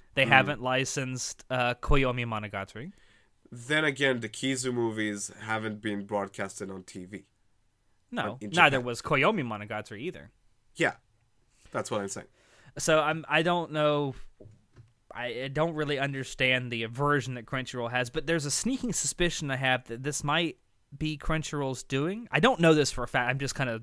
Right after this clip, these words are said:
Speaker 1: spitballing here, but it seems like something that Crunchyroll could have went to, s-, you know, like, either Studio Shaft or whoever has the actual, like, broadcasting rights for Zoku Owari Monogatari and said, "Hey,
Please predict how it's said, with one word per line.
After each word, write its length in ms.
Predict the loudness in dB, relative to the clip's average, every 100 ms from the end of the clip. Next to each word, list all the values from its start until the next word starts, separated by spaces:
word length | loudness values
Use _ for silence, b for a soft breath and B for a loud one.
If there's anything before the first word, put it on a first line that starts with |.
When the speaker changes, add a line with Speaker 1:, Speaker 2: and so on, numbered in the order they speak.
| -8
Speaker 1:
spitballing 640 | -6 0 0 0 -2 -2 -6
here, 180 | -8 -8
but 220 | -8 -6
it 180 | -6 -6
seems 380 | -4 -4 -4 -4
like 160 | -4
something 300 | -4 -4 -4
that 120 | -6
Crunchyroll 520 | -4 -4 -4 -4 -4 -2
could 120 | -6
have 140 | -4
went 200 | -4 -2
to, 60 | -4
s-, 240 | -6 -8 -10
you 140 | -6
know, 100 | -6
like, 160 | -4 -6
either 160 | -6 -6
Studio 360 | -4 -4 -4
Shaft 420 | -4 -4 -2 -2 -6
or 100 | -6
whoever 300 | -4 -4 -4
has 180 | -6
the 260 | -8 -12 -12 b b b b
actual, 340 | -6 -4 -8
like, 200 | -8 -2
broadcasting 600 | 2 2 2 -2 -2 -6
rights 280 | -6 -6 -8
for 300 | -12 -12 -14 b b
Zoku 320 | -12 -8 -6 -8
Owari 320 | -8 -8 -8
Monogatari 480 | -8 -8 -8 -8 -12
and 80 |
said, 180 | -10 -2
"Hey, 280 | 2 2 0